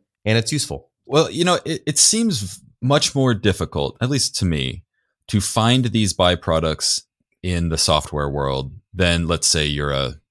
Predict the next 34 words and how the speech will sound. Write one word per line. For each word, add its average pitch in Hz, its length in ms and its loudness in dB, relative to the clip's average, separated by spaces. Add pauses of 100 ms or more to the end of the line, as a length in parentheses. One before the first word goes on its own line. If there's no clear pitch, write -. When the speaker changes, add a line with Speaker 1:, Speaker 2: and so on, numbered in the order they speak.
(240)
Speaker 2:
lumber 73 260 -2
mill 65 320 -8 (220)
and 73 300 -2
you 78 60 -2
can 73 200 -6
see 90 460 4
the, 95 120 0
the 87 140 2
physical 98 320 4
byproducts 73 500 0
everywhere. 62 500 -4 (540)
Do 110 120 2
you 156 40 8
have 165 220 4
any 131 560 4
sort 107 240 0
of 95 100 -2
insight 104 400 2
into 90 320 -2 (220)
how 127 480 2
you 107 880 2 (320)
search - 420 2
for 104 280 4
and 87 120 0
find 113 360 2
those, 92 420 2
those 95 200 0
byproducts 85 680 0
in 82 160 -4
a 78 60 -2
non-tangible 78 920 -4 (160)
environment 73 480 -4 (240)
like 69 160 -8
software? - 440 -8